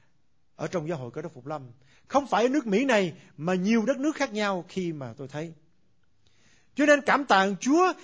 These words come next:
hôm nay chúng ta có sự quân bình giữa ân điển của Đức Chúa Trời và luật pháp của Đức Chúa Trời. Chúng ta không bỏ một điều nào cả.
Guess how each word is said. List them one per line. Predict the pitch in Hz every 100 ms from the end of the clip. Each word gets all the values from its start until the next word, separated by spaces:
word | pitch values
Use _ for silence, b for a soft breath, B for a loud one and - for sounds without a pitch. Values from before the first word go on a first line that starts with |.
| B
hôm | - 269
nay | 285 254
chúng | 285
ta | 294 269
có | 254 294
sự | 277 185 202
quân | 311 254
bình | 214 175 143 b b b
giữa | 135 147 196 269 349 302 226 - _ _ _ _ _ -
ân | 294 302
điển | 208 247
của |
Đức | 311
Chúa | 311
Trời | 233 233 208 170 B B -
và | 135 180
luật | 175 233 -
pháp | 311 339
của | 330
Đức | 320
Chúa | 302
Trời. | 240 214 147 117 - _ _ _ _ _ _ _ -
Chúng | 294
ta | 294
không | 277 - 320 311
bỏ | 196 202 311
một | 247
điều | 247
nào | 233 226 208
cả. | 208 285 294